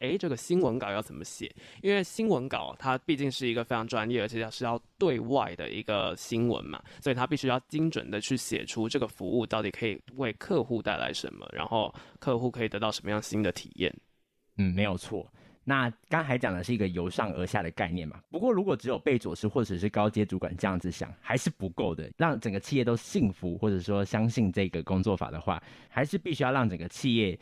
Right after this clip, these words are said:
Speaker 2: 的整个架构要有一个一致的一个思路。那如果要达到这样子的目标呢，诶，Amazon 就想到了，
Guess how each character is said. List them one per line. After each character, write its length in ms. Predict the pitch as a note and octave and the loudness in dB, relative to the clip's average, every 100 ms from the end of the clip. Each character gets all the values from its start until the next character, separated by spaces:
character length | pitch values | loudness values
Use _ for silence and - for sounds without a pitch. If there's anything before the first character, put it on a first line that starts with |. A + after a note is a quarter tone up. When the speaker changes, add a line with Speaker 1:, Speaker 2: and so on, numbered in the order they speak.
| - - | -14 -4
Speaker 2:
的 120 | G#2 | 0
整 120 | G2 E2+ | 0 0
个 120 | F2+ | 2
架 180 | A2 G2 | 0 2
构 160 | F#2+ | 2
要 140 | G2 F2 | 2 0
有 80 | C2+ | -2
一 80 | |
个 100 | E2 - | -6 -6
一 120 | F2+ | -6
致 220 | - C3 | 0 2
的 100 | F2 | 2
一 60 | E2 | 0
个 140 | - | -6
思 260 | - - F2+ | -8 -8 -8
路。 180 | F#2 - | -8 -6
那 140 | D3 D#3+ | -2 0
如 100 | F#3 | 2
果 100 | D3 | 2
要 120 | D#3+ | 2
达 180 | G2+ G2+ | 0 0
到 100 | A#2+ | 2
这 120 | B2+ | 2
样 80 | F#2+ | 2
子 80 | |
的 40 | F2+ | 2
目 140 | A2 | 2
标 240 | F2+ F2+ F2+ | 2 2 2
呢， 160 | E2 - - - | 0 -6 -10 0
诶， 160 | A#2+ D3 - - | 0 -2 -10 -2
Amazon 340 | D3 D3+ G2 | 2 2 2
就 60 | F#2+ | -2
想 220 | - F2+ | -2 -4
到 200 | - G2+ | 0 0
了， 100 | F#2+ | -2